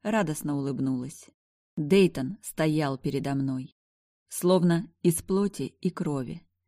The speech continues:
Спокойно смотрел. Руки за спиной и полностью белая одежда. Белые джинсы, белая футболка. «Привет, Лекс!»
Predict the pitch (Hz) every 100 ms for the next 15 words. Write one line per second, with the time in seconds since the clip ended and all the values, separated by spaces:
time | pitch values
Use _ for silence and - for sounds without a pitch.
0 | _ - - 180 165 202 170 135 147 147
1 | 143 135 131 135 _ _ _ _ - 196
2 | 226 156 139 147 - 147 139 123 196 -
3 | - 165 180 175 147 - - - - _
4 | 156 165 170 156 135 - 139 131 120 -
5 | - - _ _ _ - 143 175 165 151
6 | 131 135 127 - - 180 _ _ - 151
7 | 156 151 143 139 _ - 156 127 135 127
8 | - 156 - _ _ _ _ - 175 180
9 | 208 214 156 156 156 - -